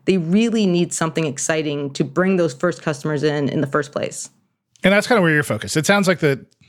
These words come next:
Speaker 2: the equation here is you need some new stuff, what generates a lot of hype.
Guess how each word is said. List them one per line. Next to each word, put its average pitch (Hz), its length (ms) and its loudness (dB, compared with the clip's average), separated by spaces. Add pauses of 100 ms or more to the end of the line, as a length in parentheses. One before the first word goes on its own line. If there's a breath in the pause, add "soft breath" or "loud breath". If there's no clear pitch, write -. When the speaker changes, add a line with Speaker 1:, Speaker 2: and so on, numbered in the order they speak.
(100)
Speaker 2:
the 156 80 4
equation 147 460 2
here 123 200 2
is 110 340 -2 (340 soft breath)
you 127 180 0
need 151 240 2
some 127 220 0
new 135 160 2
stuff, 113 460 -2
what 101 280 -8
generates 123 400 0
a 110 60 -4
lot 110 140 -2
of 123 80 -2
hype. 107 340 -4